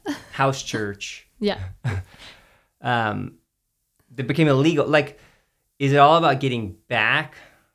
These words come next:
Speaker 2: or is it, like, a forward-looking thing of how do we continue to faithfully embody this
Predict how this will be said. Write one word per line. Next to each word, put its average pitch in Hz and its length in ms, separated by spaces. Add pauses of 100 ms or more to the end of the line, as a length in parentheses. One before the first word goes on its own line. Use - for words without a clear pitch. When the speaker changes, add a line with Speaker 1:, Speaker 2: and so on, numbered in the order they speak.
(600)
Speaker 2:
or 127 240
is 123 100
it, 120 80
like, 123 120
a 117 40
forward-looking 117 840
thing 107 400
of 92 80
how 107 140
do 127 100
we 120 120
continue 113 600
to 107 120
faithfully 107 800
embody 95 480
this 95 440